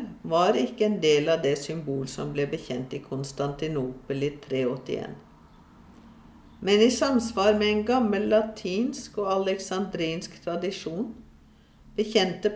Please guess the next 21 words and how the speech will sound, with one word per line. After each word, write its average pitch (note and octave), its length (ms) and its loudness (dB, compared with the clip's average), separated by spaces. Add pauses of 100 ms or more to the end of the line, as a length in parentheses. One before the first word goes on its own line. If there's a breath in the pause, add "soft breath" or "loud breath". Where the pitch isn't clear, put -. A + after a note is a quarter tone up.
pave F#3+ 340 2
Leo D#3 320 2
den D#3+ 220 -6
hellige D#3 420 -2
dette G3+ 300 -2
som E3+ 260 -6
dogma F3 540 0
alt - 560 -6 (100)
i F3 140 -4 (580)
fire F#3+ 640 -4
førtisju, A3 560 -4 (800)
allerede G3 560 4
før A3+ 400 0
Roma E3 460 -6 (760 soft breath)
ved F3 540 2
konsilet D3+ 640 -2
i - 80 -14
Chalcedon D3+ 640 -2 (580 loud breath)
i E3+ 120 -4
fire E3 440 2
femtién D3+ 760 -2